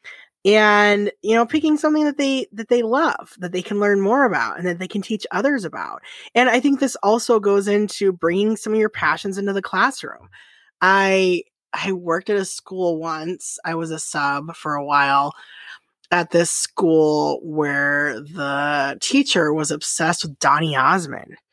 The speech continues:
And she brought in, like, Donny Osmond lunchbox, Donny Osmond puzzles,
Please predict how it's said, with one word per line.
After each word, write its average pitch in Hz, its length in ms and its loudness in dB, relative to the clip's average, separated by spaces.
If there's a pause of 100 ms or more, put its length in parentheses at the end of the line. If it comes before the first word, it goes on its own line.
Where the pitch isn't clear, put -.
(420)
And 156 160 -2
she - 160 -2
brought 147 400 0
in, 151 240 -4
like, 135 300 -4
Donny 143 340 -2
Osmond 170 380 2
lunchbox, - 680 -2
Donny 143 360 -2
Osmond 180 360 0
puzzles, 220 540 -2